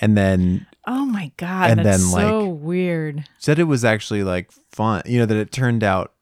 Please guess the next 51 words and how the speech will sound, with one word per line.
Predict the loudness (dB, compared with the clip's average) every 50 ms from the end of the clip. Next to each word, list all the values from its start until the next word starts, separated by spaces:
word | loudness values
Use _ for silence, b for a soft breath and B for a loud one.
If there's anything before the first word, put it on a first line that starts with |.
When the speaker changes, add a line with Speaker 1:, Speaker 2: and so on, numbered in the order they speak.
| _
Speaker 1:
fun, | -6 -2 0 2 2 2
and | 2 2
then | 0 0
someone | -2 -2 -2 -4 -4
just, | -4 -6
like, | -8 -8
held | -6 -4 -4 -2 -2
her | -2 -2 0
up | -2 -2 -4 -8 _ _ _ _ _ _ _ _ _
at | -8 -8 -6 -6
the | -6 -8 -8 -8 -12 _ _ -14 -8
wedding | -6 -4 -4 -4 -6
so | -6 -8
she | -6 -6
could | -6 -6
see | -6 -8 -6
the | -4 -2 -4 -4 -4 -6 -8
ceremony. | -6 -4 -2 -2 -2 -4 -6 -8 -10 -14 -16 _ _ _ _ -10
Speaker 2:
Wow. | -6 -4 -4 -4 -4 -4 -4 -6 -10 -12 b b b b b b b b b b _
Speaker 1:
Yeah. | 0 2 2 2 2 0 -4 -10 _ _ _ _ _ -2
I | 0 2 2
mean, | 2 2 0 -2
Speaker 2:
Okay. | -4 -8 -14 -14 -14 _
Speaker 1:
I | -4 -4 -2
think | 0 0 0
Speaker 2:
It's | 2
like, | 0 0 -2 -4 _ 0
yeah, | 2 2 2
it's | 2 0 -2 -6 -12 -14 -14 -16 _ _ -14 -14 -8 -4
as | -2 -2 -2 -2 -4
good | -6 -4 -2
as | -2 -2 -2 -4
you | -8 -6
can | -4 -4 -4 -4 -4 -6
do. | -6 -6 -6 -6 -6 -8 -8 -10 -8 _
Speaker 1:
Yeah, | 2 2 2 2 0 -2 -6 -2
exactly. | -2 0 2 2 2 2 0 -2 -8 -6
It's | -2 -2 -2 -2 0
nice | 0 0 0 0 -2
for | -2 -2 -2
them, | 0 2 0 0 0
at | -2
least, | -6 -8 -8 -8 -12
that | -12 -12
s-, | -12 -14 -10
that | -8 -8 -8 -6 -6
anyone | -8 -8 -8 -8 -10 -12 -12 -12
was | -14 -14 -14 -14
there. | -12 -12 -12 -12 -14 -16 -20 _ _ _ _ _ _ -2
I | 0 2
appreciate | 2 0 2 2 2 2 2 2 2 2 2 2 -2